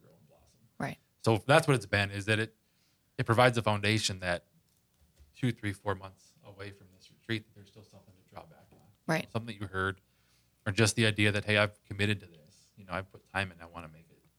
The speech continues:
Speaker 1: something that's gonna become beneficial."
Speaker 2: Mm-hmm.
Speaker 1: And so having that piece of it, of, of I'm putting time into my faith,
Speaker 2: Mm-hmm.
Speaker 1: and, you know, most things that you pay more attention to, you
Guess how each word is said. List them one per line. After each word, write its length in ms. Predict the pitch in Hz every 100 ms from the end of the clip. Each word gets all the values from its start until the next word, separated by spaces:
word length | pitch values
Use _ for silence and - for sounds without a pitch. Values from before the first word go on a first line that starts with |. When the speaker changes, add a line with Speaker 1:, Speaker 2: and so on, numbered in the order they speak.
| _ _ _ _ _ _ _ _ -
Speaker 1:
something 200 | 113 98
that's 160 | - -
gonna 120 | 95
become 320 | 87 - 92 82
beneficial." 500 | - - _ - _ -
Speaker 2:
Mm-hmm. 180 | 180 156 175
Speaker 1:
And 100 | -
so 140 | - 90
having 440 | 104 101 98 95 _ _ _ _ _ _ _ _ _ _ 113
that 340 | 107 110 117 -
piece 300 | 117 104 104
of 100 | 92
it, 100 | 90
of, 80 | - _ _
of 160 | 113 95 _ _ _ _ _ _ _ -
I'm 140 | 104 -
putting 180 | 127 120
time 220 | 110 104
into 120 | 98
my 60 | -
faith, 100 | - _ _ -
Speaker 2:
Mm-hmm. 220 | 170 135 165
Speaker 1:
and, 320 | - - 92
you 60 | -
know, 60 | - 110
most 200 | 117 113
things 160 | 110
that 100 | 101
you 80 | 92
pay 220 | - 95
more 200 | 95 90
attention 360 | 80 - 92 82
to, 80 |
you 60 | -